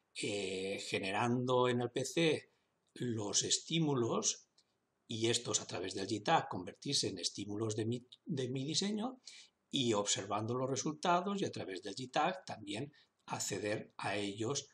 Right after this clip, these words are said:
a través del P C del laboratorio. Vamos a partir de esta idea porque no va a ser muy diferente. Nuestro punto fuerte de, en esta forma de verificación va a ser el ordenador del laboratorio.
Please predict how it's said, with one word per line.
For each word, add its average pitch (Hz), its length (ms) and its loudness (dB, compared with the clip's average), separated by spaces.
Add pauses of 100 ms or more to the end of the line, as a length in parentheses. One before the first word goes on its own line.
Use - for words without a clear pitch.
(180)
a 123 100 -4
través 95 300 -4
del 110 160 0
P 92 160 -6
C 101 220 -6
del 117 160 0
laboratorio. - 640 -8 (800)
Vamos 156 240 4
a 139 80 4
partir 135 320 0
de 107 80 -6
esta - 180 -2
idea 190 260 2
porque - 280 -8
no 117 120 -4
va 180 120 2
a - 20 2
ser 117 240 4
muy 101 220 -4
diferente. 170 760 -2 (360)
Nuestro 110 460 -2
punto 165 440 2
fuerte 175 680 4
de, 139 140 -2
en 135 100 0
esta 143 460 0
forma 147 320 0
de 147 80 2
verificación 143 640 0
va 123 60 -2
a 113 40 -4
ser 123 220 0
el 165 140 0
ordenador 98 500 -8
del 110 140 -8
laboratorio. - 640 -4